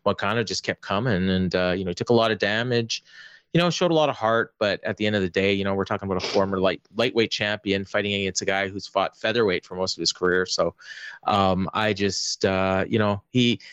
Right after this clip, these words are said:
they kept calling it like, "Oh, he's gained a lot even in losing." But in, for me, it was just Dos Anjos, you know, he needed a fight. He's been off for a long time, and, uh, and he, he, he got the big win here, and, uh, hopefully, uh, you know, maybe he gets that fight with Fiziev.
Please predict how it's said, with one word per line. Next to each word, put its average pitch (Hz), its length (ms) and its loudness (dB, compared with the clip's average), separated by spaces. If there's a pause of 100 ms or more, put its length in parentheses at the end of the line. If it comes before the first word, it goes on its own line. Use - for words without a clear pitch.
(240)
they 147 120 0
kept - 260 -2
calling 117 320 0
it 104 100 0
like, 101 220 0
"Oh, 104 160 2
he's 101 260 -4
gained 104 280 0
a 98 40 4
lot 101 260 2
even 101 180 -4
in 95 120 -2
losing." 92 520 2
But 92 200 0
in, 95 280 -2
for - 180 0
me, 104 220 4
it 90 80 0
was 95 180 0
just - 380 0
Dos 101 180 0
Anjos, 120 540 0
you 110 60 0
know, 113 100 4
he 107 80 2
needed 107 180 4
a 104 60 2
fight. 113 260 -2
He's 104 140 -6
been 98 100 -4
off 98 180 -2
for - 100 -2
a 110 40 2
long 107 180 2
time, 113 400 0
and, 87 220 -2
uh, 85 240 0 (560)
and 196 180 2
he, 101 360 2
he, 101 340 4
he 101 100 -4
got 107 200 0
the 110 60 -2
big 104 180 0
win 110 200 2
here, 117 360 2
and, 104 240 2
uh, 101 180 0
hopefully, 113 560 2
uh, 110 320 0
you 107 80 -2
know, 110 100 2
maybe 110 200 2
he 113 40 2
gets 110 180 0
that 95 100 -2
fight 98 160 -2
with 107 100 -6
Fiziev. 110 480 2